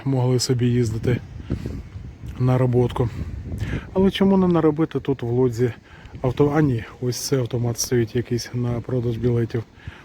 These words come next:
Ну, в цілому я б, е, не сказав поки що, скільки йшов, я не бачив, щоб була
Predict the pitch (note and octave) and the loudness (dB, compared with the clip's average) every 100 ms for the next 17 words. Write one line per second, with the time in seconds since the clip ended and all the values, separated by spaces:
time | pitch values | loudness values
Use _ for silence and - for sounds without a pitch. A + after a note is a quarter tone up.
0 | - - D3 D#3+ - F3 F3+ F3 E3 D#3+ | -20 -2 2 4 4 4 6 4 4 4
1 | D#3 D#3 D3+ D3+ D3+ - D3 C3+ C#3+ C3 | 4 4 4 2 0 0 0 4 4 4
2 | C#3 - B2 - C3 A#2 - - - - | 0 0 -4 0 0 -2 -12 -18 -16 0
3 | C3+ B2 B2 - C3+ B2 B2 B2 A#2 B2+ | 0 2 0 4 4 4 4 2 2 0
4 | - A#2+ - A#2+ A#2 A#2 A#2+ | 0 -2 0 0 2 2 2